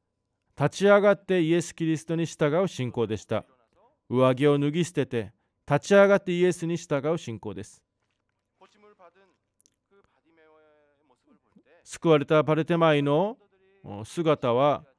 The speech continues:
救われた信徒が持つべき姿について、えー、語っています。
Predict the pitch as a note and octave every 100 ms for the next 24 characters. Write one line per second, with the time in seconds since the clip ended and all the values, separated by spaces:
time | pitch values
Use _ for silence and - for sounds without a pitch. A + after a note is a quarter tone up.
0 | _ _ _ _ _ _ _ _ A3 _
1 | _ _ - - F#3+ G3 F#3+ F#3+ F#3 -
2 | - - G3+ G#3+ F3 E3 F#3 E3+ B2+ -
3 | D3+ E3 D#3+ E3+ F3 D3 B2+ - _ -
4 | F#3 F3 E3 C#3 C3+ E3 C#3 F3 F3+ B2+
5 | - - E2+ D#2+ D2+ F#2 - B2 A#2 -
6 | G#2 F#2+ G2 -